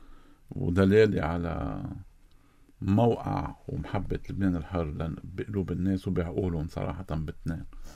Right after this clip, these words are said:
أكيد كل الشكر لإلهم، ويمكن ما بحياتنا رح فينا نوفيهم، يلي نحن بنعتبر إنه في مثل حيالله حدًا إنه لبنان الحر تاريخ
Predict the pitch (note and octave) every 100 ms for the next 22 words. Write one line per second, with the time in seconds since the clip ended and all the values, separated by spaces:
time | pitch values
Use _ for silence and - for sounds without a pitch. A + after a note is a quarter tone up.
0 | - - - - - G2 - - - -
1 | - - G2 F#2 - - F#2 F2+ F2 F#2+
2 | G2 G2 - - - - - _ - G2+
3 | F#2+ G2+ G2+ - G#2 - D#2+ - G2+ F2+
4 | F2+ F2 G2+ F#2+ F#2+ F#2+ F#2+ - - -
5 | - - - - - - - F#2 F2+ F2
6 | E2+ F#2+ G#2+ F2+ F#2+ F2+ - - - E2
7 | D#2+ D#2 - D#2+ - - - - F#2+ G2
8 | F#2+ G2 E2 D#2+ D#2 E2 E2 F#2+ G2 F2+
9 | - F2+ C#2+ - - - - G#2+ G2+ G#2
10 | G#2 B2+ -